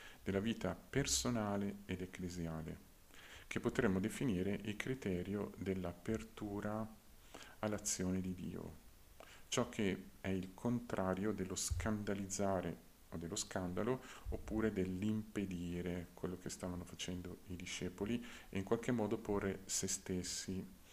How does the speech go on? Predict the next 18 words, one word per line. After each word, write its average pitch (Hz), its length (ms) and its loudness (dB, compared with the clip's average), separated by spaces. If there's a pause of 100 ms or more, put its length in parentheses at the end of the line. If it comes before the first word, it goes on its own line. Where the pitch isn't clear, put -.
(420)
al 101 120 0
posto - 360 0
del 87 160 0
Signore. 87 800 -2 (960)
Il 101 160 -2
criterio 110 600 4
potremmo 95 460 -2
chiamarlo 107 600 0
proprio 120 640 -2 (280)
della 92 540 0
docilità, 95 960 0 (680)
dell'apertura 92 1120 0 (460)
e - 120 -2
del 92 280 4
riconoscimento 101 1120 2
dell'azione 90 640 -2
di 87 160 -6
Dio. 90 460 -2